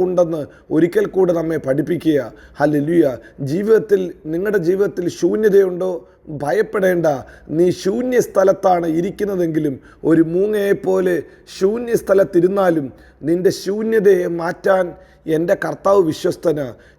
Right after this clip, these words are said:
ശൂന്യകാരിത്തിയുടെ വീട്ടിൽ ഒരു ശൂന്യതയുണ്ടായിരുന്നു. തൻ്റെ ജീവിതത്തിലെ ഇല്ലായ്മയെ പ്രവാചകൻ്റെ അടുക്കൽ പറഞ്ഞപ്പോൾ അതിന്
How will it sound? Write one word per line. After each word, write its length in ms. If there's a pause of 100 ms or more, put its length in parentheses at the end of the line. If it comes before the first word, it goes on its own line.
ശൂന്യകാരിത്തിയുടെ 1120
വീട്ടിൽ 320 (420)
ഒരു 120 (100)
ശൂന്യതയുണ്ടായിരുന്നു. 1080 (320)
തൻ്റെ 300
ജീവിതത്തിലെ 580 (140)
ഇല്ലായ്മയെ 640 (380)
പ്രവാചകൻ്റെ 720
അടുക്കൽ 240 (100)
പറഞ്ഞപ്പോൾ 520 (380)
അതിന് 260